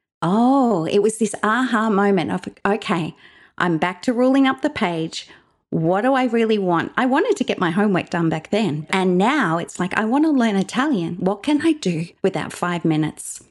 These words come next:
So it was just this moment of me going, "Oh, perhaps I need to reassess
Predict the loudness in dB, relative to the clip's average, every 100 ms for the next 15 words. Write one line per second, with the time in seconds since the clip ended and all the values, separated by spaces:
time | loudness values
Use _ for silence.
0 | _ -4 0 0 0 0 2 2 0 -4
1 | -2 -2 0 2 2 2 2 0 0 0
2 | -2 -2 0 0 0 -2 -10 _ _ -18
3 | -14 -4 0 0 0 0 2 2 2 2
4 | 2 -2 -2 -2 -2 -6 -20